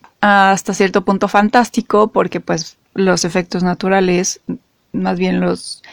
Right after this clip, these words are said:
efectos sobrenaturales, pues en realidad también recaen un poco en esta parte de que es,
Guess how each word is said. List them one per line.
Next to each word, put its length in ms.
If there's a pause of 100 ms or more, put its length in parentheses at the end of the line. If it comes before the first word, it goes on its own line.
(200)
efectos 360
sobrenaturales, 640
pues 260
en 120
realidad 280
también 480
recaen 880
un 180
poco 600
en 260
esta 260
parte 420
de 200
que 560
es, 880